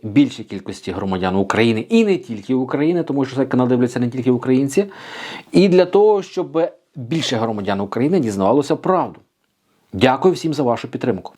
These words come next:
Депутатка німецького Бундестагу, е, від лівої партії Дезіре Бекер стала свідком масштабного обстрілу Львова російською армією в неділю, п'ятого жовтня.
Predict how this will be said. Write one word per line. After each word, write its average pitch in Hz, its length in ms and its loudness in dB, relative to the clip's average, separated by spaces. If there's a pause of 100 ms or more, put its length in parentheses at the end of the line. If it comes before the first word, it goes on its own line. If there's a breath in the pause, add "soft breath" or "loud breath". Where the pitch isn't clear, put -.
Депутатка 170 640 4
німецького 151 560 2
Бундестагу, 107 880 -2
е, 104 200 2
від 127 260 0
лівої 160 400 4
партії 92 580 -4
Дезіре 165 580 0
Бекер 143 580 -6
стала 156 300 0
свідком 175 380 -4
масштабного 135 840 0
обстрілу 160 600 -2
Львова 127 480 2 (220 loud breath)
російською 151 540 -2
армією 120 480 0
в 147 60 0
неділю, 139 500 2 (300 loud breath)
п'ятого 98 360 0
жовтня. 92 360 -4